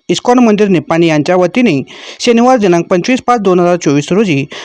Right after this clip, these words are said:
दुपारी ठीक तीन वाजता भव्य रथोत्सवाचे आयोजन करण्यात आली आहे. या रथोत्सवाची सुरुवात निप्पाणीतील जुना मोटर स्टँडपासून सुरुवात होणार आहे.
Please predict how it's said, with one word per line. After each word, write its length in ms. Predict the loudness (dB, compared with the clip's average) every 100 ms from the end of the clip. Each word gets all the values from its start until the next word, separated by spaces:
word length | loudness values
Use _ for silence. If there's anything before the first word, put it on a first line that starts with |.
| -4
दुपारी 340 | -2 0 0
ठीक 200 | 0 -2 -2
तीन 140 | 0
वाजता 420 | 0 0 -2 -2 -2
भव्य 320 | -2 0 2
रथोत्सवाचे 640 | 2 0 -2 0 0 0 0
आयोजन 300 | 2 0 -2
करण्यात 320 | -2 -2 -2
आली 200 | 0 0
आहे. 220 | 0 -2 -6 -16 -20 -6 0
या 160 | 2
रथोत्सवाची 680 | 2 0 -2 0 0 0 -2
सुरुवात 380 | 0 2 2 0 -4 -16 -20 -12 -4
निप्पाणीतील 500 | -4 0 0 0 0
जुना 200 | 0 2
मोटर 280 | 2 2 2
स्टँडपासून 680 | 2 0 0 0 2 0 -2 -6
सुरुवात 260 | 0 0 0
होणार 260 | 0 2
आहे. 260 | 0 0 -2